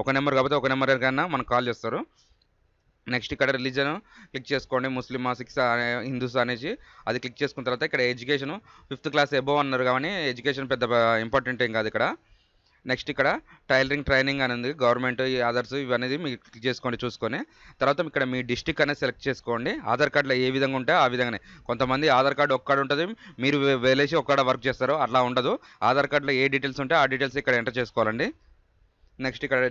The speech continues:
డిస్ట్రిక్ట్ సెలెక్ట్ చేసుకున్న తర్వాత ఇక్కడ మీ ఇది ఏ నిజ-, నియోజకవర్గం వస్తుందో అది ఇక్కడ క్లిక్, క్లిక్ చేసుకున్న తర్వాత ఇక్కడ మండలం, మీ మున్సిపాలిటీ మండలం దానికి సంబంధించి చేసిన తర్వాత మీ గ్రామ పంచాయతీ అనేది ఎక్కడ వస్తుందో అనేది కూడా ఇక్కడ క్లిక్ చేసుకోవాలి. దాని తర్వాత ఇక్కడ పిన్ కోడ్ ఎంటర్ చేయాలి. పిన్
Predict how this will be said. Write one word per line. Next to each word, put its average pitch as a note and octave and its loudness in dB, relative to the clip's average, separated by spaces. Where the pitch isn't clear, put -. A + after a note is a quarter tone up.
డిస్ట్రిక్ట్ C3+ -6
సెలెక్ట్ B2+ -2
చేసుకున్న B2+ -8
తర్వాత B2 -4
ఇక్కడ C#3+ -2
మీ C3 -4
ఇది C3+ -4
ఏ - 4
నిజ-, C#3 4
నియోజకవర్గం C3 2
వస్తుందో C3+ -2
అది B2+ -2
ఇక్కడ B2 0
క్లిక్, A2 -12
క్లిక్ A#2+ -8
చేసుకున్న C3 -4
తర్వాత B2 2
ఇక్కడ B2+ 0
మండలం, B2 0
మీ B2 -6
మున్సిపాలిటీ B2+ -2
మండలం B2+ -4
దానికి A#2+ -6
సంబంధించి A#2+ -8
చేసిన B2 -8
తర్వాత B2+ -4
మీ C#3 -2
గ్రామ B2+ 2
పంచాయతీ D3+ -2
అనేది C#3+ -4
ఎక్కడ C3+ 0
వస్తుందో C#3 -8
అనేది C3 -4
కూడా D3 0
ఇక్కడ C#3 2
క్లిక్ B2+ -6
చేసుకోవాలి. B2 0
దాని C3 2
తర్వాత C#3 2
ఇక్కడ F3+ 2
పిన్ C#3 -2
కోడ్ C#3+ 4
ఎంటర్ A#2 -2
చేయాలి. A#2+ 4
పిన్ C3 0